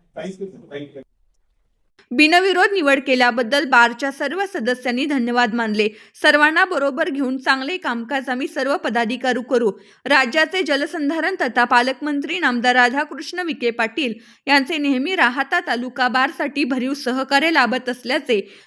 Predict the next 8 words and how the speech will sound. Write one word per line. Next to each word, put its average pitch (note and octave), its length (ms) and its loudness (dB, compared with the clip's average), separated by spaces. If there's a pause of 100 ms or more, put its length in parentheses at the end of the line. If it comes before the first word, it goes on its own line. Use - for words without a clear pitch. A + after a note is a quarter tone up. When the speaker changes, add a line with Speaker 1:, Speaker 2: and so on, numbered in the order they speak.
Speaker 2:
नूतन D#4 260 0
अध्यक्ष C#4 500 2
ॲडव्होकेट B3+ 540 2
शिवाजीराव B3+ 580 0
चौधरी B3+ 520 0 (320)
यांनी C#4+ 320 2
आपल्या D4 300 0
मनोगतात B3 520 0